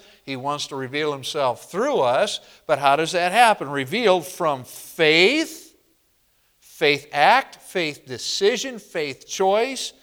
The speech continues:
to faith. As it is written, "The just shall live by faith." Okay. So the question before us is this.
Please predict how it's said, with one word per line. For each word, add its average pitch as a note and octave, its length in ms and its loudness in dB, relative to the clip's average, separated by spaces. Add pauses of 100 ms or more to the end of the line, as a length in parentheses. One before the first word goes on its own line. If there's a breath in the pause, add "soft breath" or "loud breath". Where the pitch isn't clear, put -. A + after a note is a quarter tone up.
(200 soft breath)
to B3+ 180 -4
faith. D#4 800 6 (540)
As F#3 340 8
it G3+ 100 2
is F3 200 2
written, F#3 360 -2 (260 soft breath)
"The B2+ 140 -4
just E3+ 500 4
shall A#2+ 220 -2
live D#3+ 380 -4
by F3 600 -4 (560)
faith." - 920 -16 (800)
Okay. A#2 380 -16 (680 loud breath)
So G#3+ 200 6
the F#3+ 80 2
question C4 420 2
before G3 460 0
us E3+ 160 -2
is C3 220 -8
this. A#2 400 -8